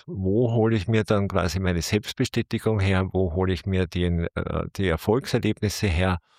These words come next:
Und man muss schon, ähm, darauf achten, dass man in irgendeiner Form seine eigene Struktur baut und seine eigenen, äh, Dinge konstruiert, ähm, weil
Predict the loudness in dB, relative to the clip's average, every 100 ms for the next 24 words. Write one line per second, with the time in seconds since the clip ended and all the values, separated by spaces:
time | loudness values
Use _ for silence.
0 | _ _ _ _ -2 0 2 0 -4 -2
1 | 0 2 0 -4 -4 0 0 0 0 2
2 | 4 4 2 2 0 -6 -4 0 2 2
3 | 0 -2 -4 -2 0 2 0 -2 -2 -2
4 | -4 -4 0 0 0 -2 0 0 2 0
5 | -2 -6 -4 -2 0 0 2 0 0 0
6 | 0 0 0 0 0 2 0 0 0 0
7 | -2 -4 0 0 2 2 0 0 -2 0
8 | 2 2 2 0 2 0 2 2 2 0
9 | -2 -2 -2 -2 0 2 2 4 2 0
10 | 0 -2 -2 -2 -2 2 2 2 2 -2
11 | -6 -2 0 0 -2 -4 -8 -2 2 4
12 | 4 4 2